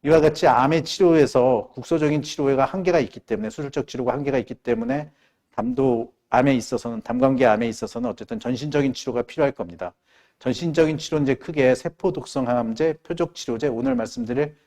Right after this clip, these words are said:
면역 치료제 이렇게 크게 세 가지로 나눌 수가 있습니다. 이, 이 중에서 세포 독성 항암제는 암세포 자체를 죽이는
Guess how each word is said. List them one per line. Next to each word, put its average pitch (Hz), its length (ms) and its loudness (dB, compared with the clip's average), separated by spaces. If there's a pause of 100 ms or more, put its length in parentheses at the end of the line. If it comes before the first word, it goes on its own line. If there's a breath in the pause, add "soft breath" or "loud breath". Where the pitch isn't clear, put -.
(140 soft breath)
면역 127 280 2
치료제 104 320 -6
이렇게 98 180 -8
크게 - 260 -6
세 175 140 -4
가지로 170 300 2
나눌 104 200 -4
수가 - 200 -6
있습니다. 85 500 -8 (560 soft breath)
이, 123 280 -10
이 139 80 -10
중에서 151 280 0
세포 185 300 4
독성 175 320 0
항암제는 131 640 0 (260 soft breath)
암세포 143 540 0
자체를 170 460 2
죽이는 147 560 -2